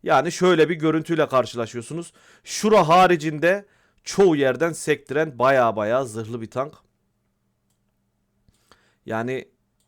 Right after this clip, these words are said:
fakat, e, bende yok. Şimdi yalan söylemeyeyim. Fakat alan arkadaşların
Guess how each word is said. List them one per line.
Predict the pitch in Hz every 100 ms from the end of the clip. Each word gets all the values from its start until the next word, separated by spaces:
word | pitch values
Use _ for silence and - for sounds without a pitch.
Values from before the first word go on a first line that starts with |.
| _ _ _ _ _ _ _ _ _ _ _ _ _ _ _ _ _ _ _ _ -
fakat, | 226 214 214 - -
e, | 185 185 185 185 180 165
bende | 160 226 240 240
yok. | 254 214 202 -
Şimdi | 165 165
yalan | 170 165 175 175
söylemeyeyim. | 156 175 175 165 151 180 _ _ _ _
Fakat | 226 226 226 -
alan | 196 220 233
arkadaşların | 220 185 190 180 - 190 214